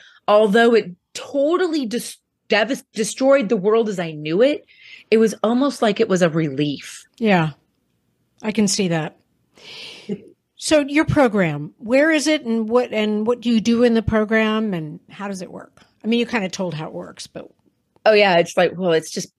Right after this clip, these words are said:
Speaker 1: I, what I say, I call it P F M, pure freaking magic.
Speaker 2: There you go.
Speaker 1: Because it really just is. And it's very hard to explain, like you said, what it is. Um, but I'm in West Palm Beach, Florida. It's where I'm
Speaker 2: Oh,
Speaker 1: based.
Speaker 2: okay. Okay.
Speaker 1: And so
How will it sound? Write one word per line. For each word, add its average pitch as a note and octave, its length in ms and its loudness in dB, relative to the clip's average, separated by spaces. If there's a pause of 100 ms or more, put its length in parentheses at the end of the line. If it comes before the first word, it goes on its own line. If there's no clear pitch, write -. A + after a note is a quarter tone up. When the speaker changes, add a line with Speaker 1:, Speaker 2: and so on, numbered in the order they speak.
(420)
Speaker 1:
I, G3+ 180 2
what G3 160 2
I G#3 80 2
say, D#3+ 480 0
I F3 80 -8
call - 200 0
it - 120 -2
P B3 340 -2
F G#3 260 -2 (100)
M, D3 320 -2 (300)
pure G#3+ 360 2
freaking G3 480 -2
magic. D3+ 560 -4 (300)
Speaker 2:
There G#3 180 0
you G#3 100 2
go. E3 200 0
Speaker 1:
Because G#3+ 220 0 (100)
it G#3 160 -2
really A3+ 400 4
just G3 360 -8
is. G3 280 2
And F3 100 -2
it's E3+ 140 -6
very G3 280 0
hard G3+ 380 0
to - 180 -6
explain, F3+ 440 -4
like D3+ 140 -8
you D#3+ 60 -10
said, E3 220 -2
what D#3 140 0
it D3+ 100 -2
is. F3+ 160 2 (420)
Um, F3 200 2
but F3+ 100 4
I'm F3+ 100 2
in F#3 80 0
West G#3+ 200 0
Palm C4+ 120 -6
Beach, C#4+ 180 -6
Florida. C#3+ 400 2
It's D3+ 180 -4
where E3 120 2
I'm F3+ 160 -2
Speaker 2:
Oh, - 40 -6
Speaker 1:
based. D3+ 280 0
Speaker 2:
okay. G#3+ 240 -8 (120)
Okay. A3+ 180 2
Speaker 1:
And E3+ 200 2 (200)
so - 80 -20